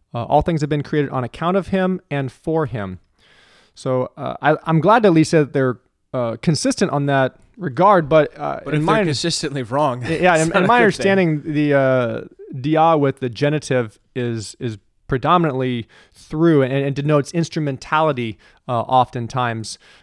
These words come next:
Speaker 1: With the accusative, it means "on account of." Now, yeah, there, there can be possible rare exceptions, but I, I don't think this is one of them. I don't think John one or Colossians one. I, I think that
Speaker 2: Or Hebrews one.
Speaker 1: Or Hebrews one. I think these are, are more that there's something about,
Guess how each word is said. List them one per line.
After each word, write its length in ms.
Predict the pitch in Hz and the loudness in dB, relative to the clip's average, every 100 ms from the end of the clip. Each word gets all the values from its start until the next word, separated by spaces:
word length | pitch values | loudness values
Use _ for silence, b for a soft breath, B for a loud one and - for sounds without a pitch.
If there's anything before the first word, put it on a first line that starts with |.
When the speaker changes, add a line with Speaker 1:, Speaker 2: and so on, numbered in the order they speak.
| b | b
Speaker 1:
With 180 | 175 185 | 0 0
the 80 | |
accusative, 420 | 202 - 214 170 147 | -6 -2 -2 -2 -2
it 80 | |
means 200 | 151 143 | -4 -2
"on 100 | 139 | -4
account 420 | 123 - - 185 139 | -6 -6 -2 -2 0
of." 280 | 113 - - | -2 -6 -8
Now, 320 | 143 135 - - | -4 -2 -4 -12
yeah, 300 | 131 143 139 | -4 -4 -2
there, 180 | 147 170 | -4 -2
there 160 | 139 | -6
can 380 | - 160 170 165 | -6 -6 -4 -4
be 220 | 139 139 | -4 -4
possible 840 | - - 143 135 143 131 123 120 - _ - | -6 -2 -2 -2 -6 -4 -2 -4 -8 _ -6
rare 300 | 120 131 123 | -2 0 -2
exceptions, 840 | - - 127 - 131 113 107 - b b b _ | -4 -4 -4 -6 -10 -10 -10 -14 b b b _
but 440 | 117 113 110 - - _ | -12 -10 -10 -12 -20 _
I, 640 | 117 117 113 113 110 110 113 | -10 -8 -6 -8 -8 -8 -10
I 100 | 123 | -8
don't 320 | 113 135 139 - | -2 -2 -2 -4
think 200 | 139 - | -6 -4
this 180 | 135 | -4
is 140 | 139 107 | -4 -4
one 180 | 135 160 | -2 -2
of 80 | |
them. 240 | 110 104 104 | -4 -6 -6
I 80 | 110 | -6
don't 200 | 120 - | -6 -6
think 200 | 117 104 | -8 -6
John 280 | 123 123 | -4 -4
one 160 | 123 120 | -4 -6
or 80 | 120 | -6
Colossians 580 | - 120 123 - 117 113 | -4 -2 -2 -4 -10 -8
one. 160 | 107 | -8
I, 120 | 110 110 | -8 -8
I 120 | 120 | -10
think 240 | 131 113 | -10 -8
that 180 | 123 113 | -6 -4
Speaker 2:
Or 140 | 131 | -4
Hebrews 380 | 123 160 147 92 | -4 -6 -6 -10
one. 260 | 90 82 82 _ | -14 -20 -20 _
Speaker 1:
Or 140 | 143 143 | -2 0
Hebrews 380 | 151 143 131 135 | 0 -2 -4 -4
one. 140 | 123 | -6
I 160 | 120 123 | -4 -4
think 240 | 156 - | -6 -4
these 320 | 143 135 117 | -4 -4 -6
are, 440 | - 127 120 120 - | -4 -2 0 -4 -4
are 160 | 120 | -6
more 440 | 123 135 131 127 117 | -2 2 2 2 0
that 200 | 123 - | -6 -4
there's 200 | 123 - | -6 -4
something 340 | 139 151 131 | -6 -4 -4
about, 560 | 117 135 139 131 - | 0 2 2 0 -6